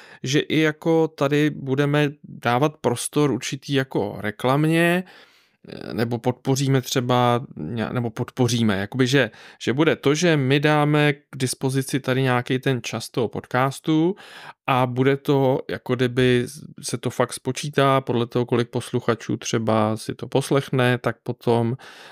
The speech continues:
za to třeba bude nějak adekvátně nějaký finance, který zase, oni samozřejmě by byli použitý na rozvoj toho podcastu, ale v podstatě je to jako kdyby, eh, sponzo-, jako, eh,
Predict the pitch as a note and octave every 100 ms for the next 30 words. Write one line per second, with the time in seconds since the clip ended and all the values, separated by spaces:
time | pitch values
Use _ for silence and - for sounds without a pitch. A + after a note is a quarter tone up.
0 | - A2+ A#2 G#2+ - A2+ A2+ A2 - -
1 | A#2 A2 A#2+ G#2+ A2 G#2+ G#2 G#2+ - A2
2 | - A2+ A2 G#2 A2+ A2 G#2+ - - -
3 | _ - A2 G#2+ A#2 A#2+ - G#2+ G#2+ A2
4 | - A#2+ - A#2+ C3 C#3 - A2 C3 -
5 | C#3 D3 C#3 C3 C#3+ C#3+ A#2+ B2 B2 C#3+
6 | B2 A#2 B2+ C3 C#3 C3 C3+ D3+ D3+ G#2
7 | - G#2+ A2+ - E3 D#3 C#3+ - B2+ -
8 | C3 C#3 C3 B2+ C3+ C3+ - - - _
9 | _ _ - G#2+ B2+ B2+ B2+ B2+ C3 C3
10 | C3 - - _ - - B1+ - C#3 B2+
11 | A#2+ C3+ - F2+ - B2+ A2 - - _
12 | - - -